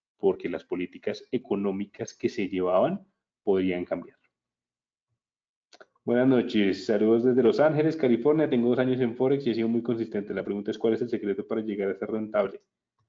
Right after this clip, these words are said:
Pues, Abel, el secreto yo creo que es, em, ma-, el manejo de emociones y tener una muy buena gerencia y ejecución.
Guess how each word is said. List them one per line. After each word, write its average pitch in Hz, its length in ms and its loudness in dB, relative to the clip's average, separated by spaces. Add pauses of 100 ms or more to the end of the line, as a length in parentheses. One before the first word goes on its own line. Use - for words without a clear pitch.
(440)
Pues, 127 340 4
Abel, 123 460 4
el 110 160 -4
secreto 113 600 2
yo 135 160 2
creo 135 180 -4
que 117 380 4
es, - 280 -8
em, 123 540 0 (840)
ma-, 131 200 -2
el 123 220 2
manejo 110 480 2
de 117 100 0
emociones - 760 -8 (1300)
y 123 140 0
tener 110 280 4
una 117 200 4
muy 123 200 4
buena 117 280 2
gerencia 104 420 -2
y 110 120 2
ejecución. - 580 -8